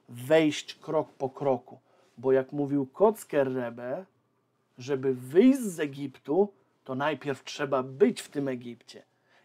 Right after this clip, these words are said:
I święto Pesach właśnie o tym mówi. Mówi o tym, jak Żydzi wyszli, przepraszam, przepraszam, nie Żydzi,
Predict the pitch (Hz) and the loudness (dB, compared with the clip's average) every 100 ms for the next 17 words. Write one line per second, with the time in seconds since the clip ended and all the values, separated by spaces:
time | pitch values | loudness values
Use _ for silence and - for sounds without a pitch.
0 | - 127 - 185 220 214 214 185 160 - | -4 -4 -2 0 0 0 0 4 2 0
1 | 160 123 127 180 185 - 160 143 131 139 | -4 -4 -4 -4 -4 -6 -12 -12 -10 -6
2 | 131 120 117 - _ _ _ 139 208 226 | -4 -4 -8 -20 _ _ _ 0 0 2
3 | 214 220 202 - 139 143 202 - _ _ | 0 2 2 2 -2 -2 -4 -12 _ _
4 | _ _ _ 143 139 135 - - 131 151 | _ _ _ -2 0 0 -2 -10 -6 2
5 | 269 196 135 123 - _ _ _ _ 123 | 2 2 -2 -8 -10 _ _ _ _ -20
6 | 127 190 208 - 190 - 185 190 208 208 | 4 6 6 2 -4 0 -2 2 4 4
7 | 180 - 131 - 208 196 233 220 202 180 | 2 -4 -14 -8 -6 -2 4 4 4 0
8 | 180 196 208 208 170 127 | 0 0 2 4 2 0